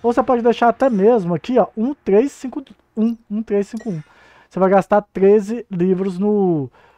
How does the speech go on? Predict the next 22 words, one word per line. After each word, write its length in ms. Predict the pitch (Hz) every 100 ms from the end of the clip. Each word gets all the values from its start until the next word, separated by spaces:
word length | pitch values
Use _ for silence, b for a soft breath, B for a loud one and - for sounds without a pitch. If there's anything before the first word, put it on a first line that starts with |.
| _
no 120 | 170
radar 320 | 202 190 180
pra 120 | 185 202
você 180 | 185
ter 160 | 190 202
kit 140 | -
de 60 | 190
custo 200 | 202 190
dois. 140 | 190 160
Esquece 260 | 262 269
essa 120 | 247
skill 140 | - 208
aqui, 200 | - 269
ó. 120 | 139 - _ _ _ _ _ _ _ _ _ _ _ B B B B
Você 140 | -
só 240 | 185 233 226
usa 160 | 214
ela 260 | 208 196 214
pra 720 | 214 208 202 202 196 190 180
gerar 300 | 165 208 214
mais 460 | 196 190 208 202 -
acúmulos, 680 | 233 - 214 175 143 123